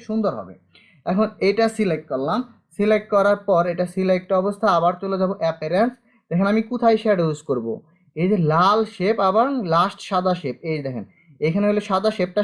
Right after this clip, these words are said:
শেষ, এখানে লাল শেপ, তার মানে কি সাদা শেপটার নিচে যদি শ্যাডো দেই তাহলে লাল শেপটার উপরে একটা শ্যাডো হয়ে যাবে। আচ্ছা এটা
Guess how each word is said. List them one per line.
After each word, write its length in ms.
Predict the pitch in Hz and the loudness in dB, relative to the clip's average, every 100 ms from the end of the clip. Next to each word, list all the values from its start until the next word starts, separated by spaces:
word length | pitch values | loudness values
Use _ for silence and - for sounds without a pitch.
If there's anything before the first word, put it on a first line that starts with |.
| 202 | 0
শেষ, 160 | 214 262 190 | 0 0 -4
এখানে 200 | 180 190 185 | -2 0 2
লাল 140 | 190 185 | 0 -2
শেপ, 160 | 135 - 165 | -8 -6 -4
তার 120 | 170 | -2
মানে 140 | 196 202 | -2 -4
কি 100 | 165 123 - _ _ - | -6 -14 -14 _ _ -4
সাদা 220 | 180 208 208 | 0 0 -2
শেপটার 300 | 185 208 196 | -4 -2 0
নিচে 160 | 220 233 | 0 -2
যদি 120 | 220 208 | -4 -2
শ্যাডো 220 | 202 196 180 | 0 0 0
দেই 120 | 208 | 0
তাহলে 160 | 233 196 196 | 0 2 2
লাল 140 | 202 202 | 2 -2
শেপটার 340 | 190 185 202 220 | -8 -4 -2 -2
উপরে 240 | 220 208 214 190 | -4 -2 -2 -2
একটা 140 | 185 170 | -8 -4
শ্যাডো 220 | 190 185 175 | -2 0 0
হয়ে 120 | 147 | 0
যাবে। 180 | 139 151 226 - _ - | 0 -2 -4 -8 _ -10
আচ্ছা 180 | 151 165 156 | -6 0 0
এটা 120 | 196 | 0